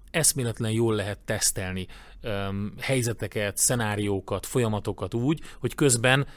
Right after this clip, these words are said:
nem sérül az, ami, ami valójában működik és működőképes.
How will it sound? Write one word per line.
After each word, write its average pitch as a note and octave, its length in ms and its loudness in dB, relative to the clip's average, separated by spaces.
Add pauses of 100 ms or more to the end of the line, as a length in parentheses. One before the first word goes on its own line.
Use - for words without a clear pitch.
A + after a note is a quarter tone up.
nem A#2 160 -2
sérül A2 420 4
az, G#2 160 6
ami, G#2+ 260 0
ami A2 340 0
valójában G2+ 600 0
működik G2 460 -2
és G2+ 140 -4
működőképes. F#2+ 880 -8